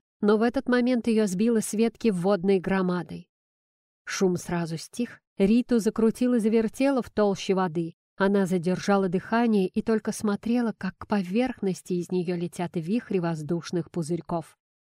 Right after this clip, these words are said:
На какой-то миг ей показалось, что это конец, но цепь натянулась, и Сумин вытащил её на поверхность. Рита жадно вдохнула.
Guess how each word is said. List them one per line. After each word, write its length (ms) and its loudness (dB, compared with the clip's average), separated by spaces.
На 100 2
какой-то 420 0
миг 300 2
ей 160 2
показалось, 640 -2
что 220 -4
это 180 -2
конец, 640 -2
но 140 4
цепь 360 -2
натянулась, 760 0
и 120 0
Сумин 560 0
вытащил 720 -2
её 360 0
на 100 -2
поверхность. 760 -8
Рита 440 2
жадно 440 2
вдохнула. 760 0